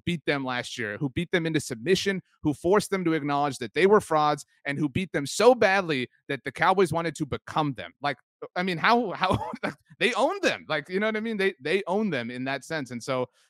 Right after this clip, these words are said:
um, and, and, you know, everybody's like, "Oh, the Niners have two days of extra rest," and all these stupid little things. So I,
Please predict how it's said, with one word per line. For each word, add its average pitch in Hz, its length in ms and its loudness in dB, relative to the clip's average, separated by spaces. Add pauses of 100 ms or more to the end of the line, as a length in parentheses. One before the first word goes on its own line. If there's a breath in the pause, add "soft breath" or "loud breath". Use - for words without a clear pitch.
(120)
um, 117 520 -2
and, 160 240 -8
and, 135 420 -8
you 160 100 -4
know, 127 280 -4
everybody's 156 480 -6
like, 120 160 -6
"Oh, 156 240 -2
the 123 80 -6
Niners 135 400 -4
have 139 200 -4
two 151 200 -6
days 156 320 -2
of 151 120 -4
extra 156 340 -4
rest," 202 540 -2
and 131 80 -10
all 156 120 -4
these 214 180 -8
stupid 208 380 -6
little 185 160 -2
things. 190 360 -2 (280)
So 139 340 2 (100)
I, 165 140 2